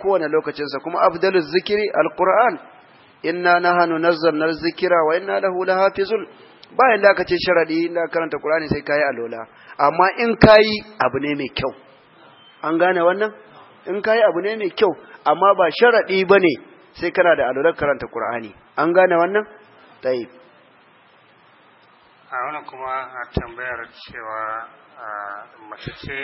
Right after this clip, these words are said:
Speaker 2: aka biya mata aikin hajji.
Speaker 1: Mace ce aka biya mata aikin hajji? Na'am.
Speaker 2: Amma kafin ta tafi sai mijinta ya rasu.
Speaker 1: Kafin ta tafi mijinta ya rasu.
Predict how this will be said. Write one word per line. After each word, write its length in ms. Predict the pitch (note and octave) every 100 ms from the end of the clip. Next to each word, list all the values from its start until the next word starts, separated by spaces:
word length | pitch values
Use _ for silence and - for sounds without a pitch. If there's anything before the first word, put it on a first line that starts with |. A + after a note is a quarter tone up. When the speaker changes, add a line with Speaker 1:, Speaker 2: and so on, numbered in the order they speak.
| D#3
Speaker 2:
aka 200 | C#3 C3 B2
biya 180 | B2 B2
mata 220 | B2 A#2 A2+
aikin 320 | A2+ - G#2 A2+
hajji. 380 | B2 - A#2+ C3 - _ -
Speaker 1:
Mace 240 | B2+ C#3+
ce 160 | C3+ E3+
aka 240 | D#3+ D#3
biya 140 | C#3 C#3
mata 200 | C#3+ C#3
aikin 240 | C3 C#3 A#2+
hajji? 300 | D3 D#3+ F#3+ -
Na'am. 280 | C3+ B2 A#2+
Speaker 2:
Amma 180 | C3+
kafin 400 | C#3+ C3 A#2 A#2
ta 80 | -
tafi 320 | - A2+ -
sai 480 | - - C3 C3 C3 C3 C3
mijinta 480 | C3 B2+ A#2+ A#2+ A2
ya 80 | A2
rasu. 280 | G#2 - - - _ _ _
Speaker 1:
Kafin 360 | C3 C3 D3+ G3
ta 100 | F3+
tafi 300 | D3 D3 D#3
mijinta 380 | E3 D#3 C#3 C3+
ya 120 | C#3
rasu. 320 | C3+ A2+ -